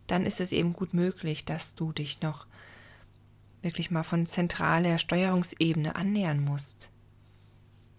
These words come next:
Wenn dein gesamtes Nervensystem gut ausbalanciert ist, dann wird es in der Lage sein, eben von diesen Extremen, diesen extremen Tiefs zu diesen extremen Hochs,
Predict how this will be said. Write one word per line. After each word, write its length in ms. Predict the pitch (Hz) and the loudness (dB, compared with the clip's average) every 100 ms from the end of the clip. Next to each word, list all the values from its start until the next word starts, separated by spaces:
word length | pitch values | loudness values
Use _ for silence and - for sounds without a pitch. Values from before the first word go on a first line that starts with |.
| - - - - - | -20 -20 -20 -20 -2
Wenn 180 | 165 160 | 2 4
dein 340 | 160 165 170 | 4 2 0
gesamtes 380 | 185 196 208 - | 0 0 2 0
Nervensystem 720 | 220 247 254 240 - 175 170 | 2 2 0 -2 0 2 2
gut 200 | 196 226 | 2 4
ausbalanciert 760 | 220 240 - 202 170 - 165 - | 4 4 4 4 4 2 0 0
ist, 300 | 143 - 170 | -2 -2 0
dann 380 | 175 196 196 202 - - - - - - - - - | 2 2 2 -2 -14 -20 -20 -20 -20 -20 -20 -14 0
wird 180 | 220 | 4
es 120 | 220 214 | 4 4
in 60 | |
der 100 | 190 | 2
Lage 380 | 170 160 208 208 | 2 4 2 2
sein, 420 | - 143 147 147 | 0 0 2 2
eben 360 | - 151 160 156 | 0 0 2 0
von 140 | - | 0
diesen 200 | 180 196 | 2 2
Extremen, 840 | - - - 180 196 214 190 175 160 | 2 0 0 4 6 6 6 4 2
diesen 560 | 165 165 165 160 160 - - - - - - | 0 0 0 0 -2 -6 -20 -20 -20 -20 -14
extremen 460 | 190 - 190 190 196 | -8 -2 2 4 2
Tiefs 800 | - 214 220 220 - - - - - - - - - - - - - - | 2 4 4 2 -2 -4 -6 -10 -20 -20 -20 -20 -20 -20 -20 -20 -20 -12
zu 100 | - | -2
diesen 200 | 180 196 | -2 0
extremen 400 | 185 - 185 180 | -2 0 0 4
Hochs, 580 | 202 214 214 - - | 8 8 8 2 -8